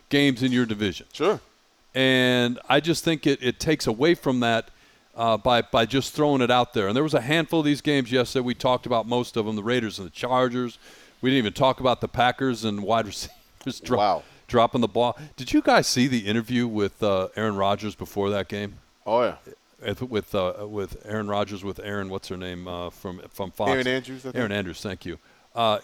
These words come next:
Speaker 1: he talked about self-love and, and finding himself, and, you know, 'cause he, she was talking about the hallucinogenics with him, and it was
Speaker 2: He may have been on 'em.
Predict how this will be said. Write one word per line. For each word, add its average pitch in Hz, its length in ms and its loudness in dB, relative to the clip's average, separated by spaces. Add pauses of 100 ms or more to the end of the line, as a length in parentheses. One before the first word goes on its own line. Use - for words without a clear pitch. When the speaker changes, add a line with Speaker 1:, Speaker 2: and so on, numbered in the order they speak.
(180)
Speaker 1:
he 143 80 -2
talked - 280 0
about 139 240 2
self-love 101 840 2
and, 92 180 -8
and 92 260 -8
finding 107 380 0
himself, 95 500 -2
and, 98 220 -8
you 107 100 -8
know, 98 100 -4
'cause 98 180 -10
he, 107 100 -6
she - 160 -4
was 113 100 -4
talking 120 180 0
about 107 200 0
the 90 100 -4
hallucinogenics 95 840 -8
with 90 180 -12
him, 92 160 -10
and 85 140 -14 (600)
it 214 220 -4
was 185 140 2
Speaker 2:
He 131 60 0
may 160 100 4
have 170 100 6
been 156 120 4
on 165 180 2
'em. 104 80 -12